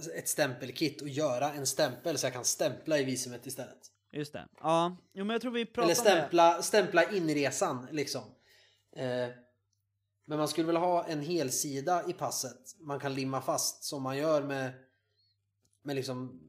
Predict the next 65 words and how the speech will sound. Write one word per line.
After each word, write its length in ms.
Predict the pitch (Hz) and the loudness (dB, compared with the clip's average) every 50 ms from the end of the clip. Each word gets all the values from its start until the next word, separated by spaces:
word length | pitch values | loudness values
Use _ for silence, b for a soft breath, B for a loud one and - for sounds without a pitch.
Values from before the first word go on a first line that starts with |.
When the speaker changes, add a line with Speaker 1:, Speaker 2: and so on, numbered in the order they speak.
| _ - | _ -16
Speaker 1:
med, 480 | 147 143 139 135 131 127 123 123 123 131 127 127 127 127 123 123 | -10 -8 -6 -4 -4 -4 -6 -6 -8 -10 -10 -8 -8 -8 -10 -10
eh, 60 | 120 113 - - _ - - | -14 -16 -20 -20 _ -20 -12
visum. 380 | 143 143 143 127 - - 127 - - _ _ _ _ _ _ | -8 -6 -6 -6 -6 -8 -10 -14 -18 _ _ _ _ _ _
Men 80 | - 147 | -2 0
det 60 | 160 | 2
här 80 | 160 | 2
är 40 | 156 | 2
ju 60 | 139 | 0
turistvisa 720 | 147 - 156 151 151 - - - 147 143 131 127 - 151 156 | -2 -2 -2 -2 -2 -4 -6 -6 -6 -4 -2 0 0 2 2
i 80 | 156 151 | 0 0
och 40 | 131 | 0
för 80 | 143 | 0
sig, 200 | 117 131 113 113 117 | -2 -2 -2 -4 -6
de 140 | 143 143 | -6 -4
är 40 | 139 | -4
inte 140 | 131 131 131 | -4 -4 -6
så 60 | - - | -8 -8
stora. 280 | - 139 131 110 - - _ _ _ _ _ _ _ _ _ _ _ _ _ _ - - _ _ _ _ _ - | -10 -10 -12 -12 -16 -20 _ _ _ _ _ _ _ _ _ _ _ _ _ _ -20 -20 _ _ _ _ _ -8
Speaker 2:
Nej, 380 | 180 185 196 208 214 226 226 - | -6 -4 -4 -4 -4 -6 -10 -10
precis. 440 | - 196 202 202 - 220 170 131 - | -10 -10 -8 -4 -4 -4 -4 -4 -8
Men 120 | - 185 202 | -8 -2 2
jag, 40 | 214 | 4
Speaker 1:
Men 80 | 170 | 6
jag 80 | 170 190 | 10 10
gillar 120 | 202 180 180 | 10 10 10
Speaker 2:
jag 40 | 185 | 8
Speaker 1:
att 60 | 185 | 6
Speaker 2:
tror 100 | 202 190 | 6 6
Speaker 1:
de 60 | 190 | 6
är 180 | 190 220 226 208 | 6 6 4 4
med 100 | 180 139 | 4 2
där. 200 | 139 120 113 123 | 2 0 0 0
Jag 120 | 135 147 175 | 4 6 6
gillar 220 | 214 202 190 175 170 | 8 8 8 6 6
att 120 | 165 - | 4 2
de 100 | 185 180 | 0 0
är 60 | 180 | 0
med. 160 | 190 202 165 - - - _ _ _ _ _ _ _ _ | 0 0 -2 -4 -8 -14 _ _ _ _ _ _ _ _
Speaker 2:
Ja. 360 | - 180 185 190 190 202 220 214 - _ _ _ _ _ _ _ _ _ _ _ _ _ | -8 -4 -2 -2 -2 -4 -6 -8 -12 _ _ _ _ _ _ _ _ _ _ _ _ _
Ja, 80 | 170 | -4
jag 100 | 185 202 | -2 -2
och 60 | 220 226 | -2 -2
Micke 380 | 233 247 247 _ - 254 240 | -4 -6 -8 _ -12 -12 -8
pratade 1040 | - 254 247 226 - - - 220 220 254 269 262 254 254 254 254 247 240 226 - - | -6 -4 -4 -4 -6 -6 -8 -8 -6 -6 -4 -4 -4 -4 -6 -6 -8 -10 -12 -16 -14
nog 300 | 220 202 185 180 175 165 | -8 -6 -4 -4 -2 -4
om 160 | 160 160 165 165 | -4 -4 -4 -4
det 60 | 156 | -2
här, 180 | 143 139 135 | -2 -2 -4
som 160 | 127 - 139 127 | -4 -6 -10 -8
sagt. 300 | - 131 117 113 - 143 | -6 -6 -6 -6 -6 -6
Jag 60 | 156 | -6
har 60 | 170 | -6
för 240 | - - 233 202 190 | -2 0 0 0 0
mig 120 | 190 190 | -2 -4
att 100 | 180 - | -6 -6
det 60 | 185 | -8
var 100 | 170 165 | -8 -6
med 300 | 165 170 196 220 220 196 | -4 -4 -4 -4 -4 -6
på 80 | - 180 | -6 -8
någon 220 | 165 147 139 127 | -6 -6 -6 -6
nivå, 240 | 127 127 127 123 117 | -6 -6 -6 -6 -6
en 100 | 117 117 | -6 -8
stämpel 720 | - - - 147 139 123 117 - _ 170 165 156 143 131 - | -6 -4 -4 -4 -4 -6 -8 -8 _ -2 0 0 0 -2 -6
i, 420 | - 139 139 127 123 120 120 123 | -6 -6 -6 -6 -6 -6 -6 -6
eh, 360 | 123 120 120 113 113 113 110 | -6 -6 -6 -8 -10 -12 -14